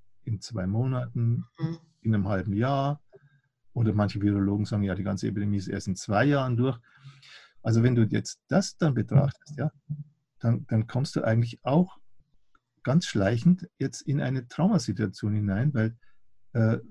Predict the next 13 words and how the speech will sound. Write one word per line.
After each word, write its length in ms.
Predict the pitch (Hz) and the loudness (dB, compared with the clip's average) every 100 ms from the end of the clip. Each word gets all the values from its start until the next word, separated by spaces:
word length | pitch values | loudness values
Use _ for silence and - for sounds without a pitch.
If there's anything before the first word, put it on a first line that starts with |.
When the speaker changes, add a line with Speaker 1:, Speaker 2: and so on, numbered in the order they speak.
| - - - - - | -18 -20 -20 -18 -4
Speaker 1:
das 180 | 113 - | -4 0
war 80 | 120 | 0
ja 120 | 123 | 0
auch 80 | 117 | 0
ein 60 | |
bisschen 220 | 127 123 | -4 -6
so 180 | 117 113 | -4 -4
Salamitaktikmäßig, 1200 | 107 113 101 110 131 - 123 - 123 127 135 135 | -2 -2 0 0 -2 -6 -8 -6 -6 -4 -2 -2
ne, 140 | 120 117 | -2 -2
dass 180 | 117 - | -6 -4
die, 180 | 107 | -6
die 220 | 104 117 - | -4 -6 -2
Einschränkungen, 840 | 123 175 - 127 120 110 101 | 0 2 0 -2 0 0 -2